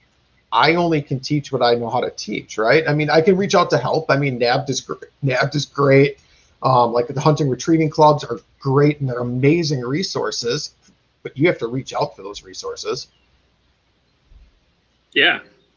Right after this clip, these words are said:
Speaker 2: yeah, yeah. You're not getting help unless you ask for it, and the dog's not getting any better unless you practice. That's, that's,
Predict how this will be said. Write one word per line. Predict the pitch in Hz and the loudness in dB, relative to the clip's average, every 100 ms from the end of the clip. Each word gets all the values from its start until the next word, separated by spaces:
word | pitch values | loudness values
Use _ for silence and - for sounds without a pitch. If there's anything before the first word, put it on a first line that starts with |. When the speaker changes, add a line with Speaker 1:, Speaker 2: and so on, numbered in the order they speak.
| - | -2
Speaker 2:
yeah, | 131 120 98 _ _ _ | 0 0 -4 _ _ _
yeah. | 135 127 107 | 0 2 0
You're | 113 117 127 | -2 -2 0
not | 127 120 | -2 -2
getting | 139 | -2
help | 120 131 135 | -2 -2 -4
unless | 117 113 - | -6 -6 -4
you | 110 | -2
ask | 123 - | -4 -6
for | 110 95 | -6 -4
it, | 101 - | -6 -8
and | 113 107 107 104 - - _ _ _ _ - | -6 -2 -2 -2 -6 -20 _ _ _ _ -10
the | 110 | 0
dog's | 117 120 117 | 2 2 2
not | 127 - | 0 2
getting | 131 127 | 0 2
any | 123 | 2
better | 107 120 131 | 2 2 4
unless | 113 117 - | 2 -2 -6
you | - | -6
practice. | 120 123 - 95 95 | -2 -2 -2 -12 -12
That's, | 117 110 - - | -12 -12 -12 -12
that's, | 120 117 127 - | -8 -8 -8 -16